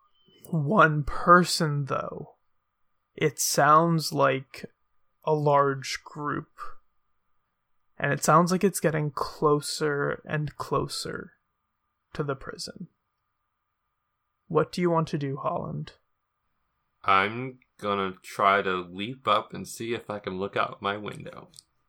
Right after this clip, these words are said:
Speaker 2: and hold on to the bar and be like, "What's going on out there?"
Speaker 1: Roll me an athletics check.
Speaker 2: What was athletics check, you said?
Speaker 1: Yes, athletics.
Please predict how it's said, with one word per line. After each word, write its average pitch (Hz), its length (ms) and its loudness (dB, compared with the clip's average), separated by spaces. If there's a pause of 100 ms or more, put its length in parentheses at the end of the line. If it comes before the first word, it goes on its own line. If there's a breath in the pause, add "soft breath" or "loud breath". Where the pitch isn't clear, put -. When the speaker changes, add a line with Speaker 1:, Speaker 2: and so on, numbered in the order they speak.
(140)
Speaker 2:
and - 120 -12
hold 104 280 -4
on 101 100 -2
to 101 60 -8
the 101 100 -6
bar - 200 -6
and - 80 -14
be - 60 -12
like, - 240 -14 (320)
"What's - 280 2
going 208 160 2
on 214 260 10
out 135 60 0
there?" 113 200 0 (880 loud breath)
Speaker 1:
Roll 160 240 8
me 190 180 4
an 180 80 4
athletics 151 600 2
check. 143 400 -2 (560)
Speaker 2:
What 127 200 6
was 139 400 4 (100)
athletics 123 420 4
check, 151 180 4
you 160 60 -2
said? 175 300 2
Speaker 1:
Yes, 143 440 -4
athletics. - 760 -8